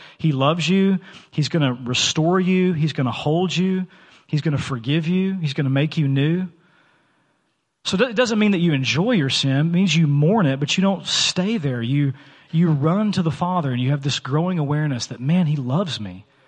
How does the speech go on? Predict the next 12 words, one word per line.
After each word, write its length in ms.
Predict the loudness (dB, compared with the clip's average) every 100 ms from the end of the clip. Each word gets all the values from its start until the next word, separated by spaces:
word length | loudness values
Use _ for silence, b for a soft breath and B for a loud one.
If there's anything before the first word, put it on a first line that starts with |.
| b
He's 180 | -2 -2
crazy 420 | -2 0 0 -2
about 300 | -4 -6 -6
me." 220 | -12 -14 _ b b b b b b b b b b -6
That's 160 | -2 0
a 40 |
sign 280 | 2 2 2
of 60 | 0
spiritual 400 | -2 -4 -6 -4
growth. 440 | -4 -4 -8 -18 -20 _ b b b b b b b b 0
And 120 | 2
then 360 | 4 2 0